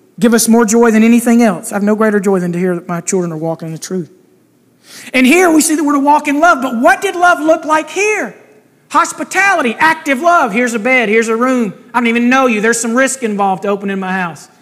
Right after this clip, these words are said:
You may have leprosy, you may have plague, you may have a disease, I don't know. And now you're sitting at my table with my kid." Like, but Gaius is doing it. Active hospitality. And there's also active encouragement. John's encouraging some people. He's saying, "Gaius, good job.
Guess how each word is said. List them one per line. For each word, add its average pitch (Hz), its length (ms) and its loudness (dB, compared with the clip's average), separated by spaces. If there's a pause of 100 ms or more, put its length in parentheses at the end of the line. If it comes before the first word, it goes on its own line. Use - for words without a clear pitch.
(160)
You 262 100 -2
may 214 140 2
have 233 180 2
leprosy, 247 440 -4
you 247 120 -2
may 226 120 0
have 214 220 0
plague, 240 280 -6
you 233 80 -4
may 247 80 -4
have 220 120 -2
a - 40 -8
disease, 233 160 -4
I 190 120 -2
don't 285 140 -8
know. 233 200 -8 (360)
And 175 100 -6
now 208 120 0
you're 226 100 0
sitting 226 280 -4
at 226 100 -6
my 220 100 0
table 220 380 0
with 196 160 2
my 208 120 2
kid." 240 220 0
Like, 190 380 -2
but - 500 -4
Gaius 190 320 0
is 160 80 -6
doing 254 280 0
it. 240 80 -6 (640)
Active 277 580 -2
hospitality. 190 760 -2 (180)
And 247 60 -4
there's 269 140 2
also 294 320 0
active 247 400 0
encouragement. 262 600 -2
John's 247 340 -2
encouraging 247 560 -2
some 214 220 -6
people. 196 420 -6 (260)
He's 254 140 2
saying, 262 200 2
"Gaius, 381 320 2
good 415 200 -4
job. 392 400 0